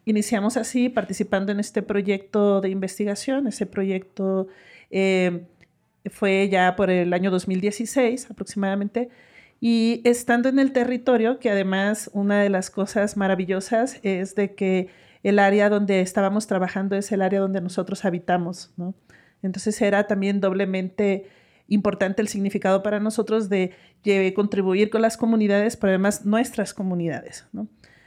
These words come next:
Y, este, el lugar donde empezamos, eh, se llama Marismas Nacionales.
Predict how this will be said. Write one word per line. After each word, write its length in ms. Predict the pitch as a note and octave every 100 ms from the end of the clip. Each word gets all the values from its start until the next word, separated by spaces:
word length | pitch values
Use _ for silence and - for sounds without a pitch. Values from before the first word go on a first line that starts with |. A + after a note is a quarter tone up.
| _ _ _
Y, 640 | A#3+ A#3+ A#3+ A#3+ A#3+ A#3 -
este, 960 | A3+ A3 A3 A3 G#3+ G#3 G#3 G#3 -
el 80 | A3
lugar 260 | G#3+ G#3+ G#3+
donde 220 | B3+ C4
empezamos, 720 | B3+ B3 A#3+ A3 A3+ A#3+ -
eh, 140 | - G#3+
se 180 | A3+
llama 720 | F#3+ G3 G3 G3+ G#3 G#3 G#3+ _ _
Marismas 600 | G3 G3 G3+ G3 G#3 G3+
Nacionales. 840 | G#3 G3 - G#3 G#3+ G#3+ G3 -